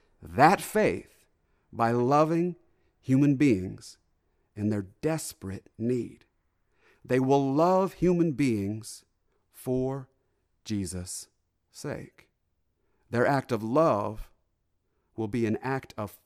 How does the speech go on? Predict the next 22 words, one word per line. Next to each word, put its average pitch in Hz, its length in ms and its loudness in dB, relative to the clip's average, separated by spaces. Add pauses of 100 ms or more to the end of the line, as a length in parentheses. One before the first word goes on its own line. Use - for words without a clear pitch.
faith 104 640 -8 (540)
in 113 260 2
Jesus. - 640 -6 (880)
How 147 240 6
you 175 180 0
respond 135 640 0
to 113 140 -6
one 143 800 4 (300)
human 143 400 6
being 110 500 0
in 98 360 -8
desperate 165 640 0
need 131 540 2 (400)
reveals 110 880 0 (500)
your 107 160 -4
faith 95 460 2 (720)
in 101 120 -2
Jesus 87 360 -8
Christ. - 580 -10 (1500)
Show 139 480 0
your 120 200 2
faith 101 720 -4